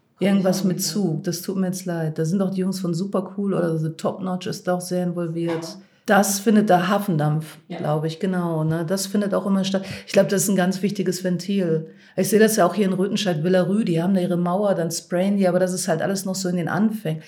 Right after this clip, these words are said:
Speaker 1: Also, dass man sich so richtig austoben kann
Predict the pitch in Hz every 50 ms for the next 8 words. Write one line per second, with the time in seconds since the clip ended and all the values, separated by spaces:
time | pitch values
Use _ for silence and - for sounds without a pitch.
0 | - - - - - - - 185 190 190 190 190 220 202 185 185 180 - - 165
1 | 208 214 214 220 - - - 165 190 220 220 - - 233 226 226 214 220 208 214
2 | 196 214 202 202 208 208 202 202 196 202 -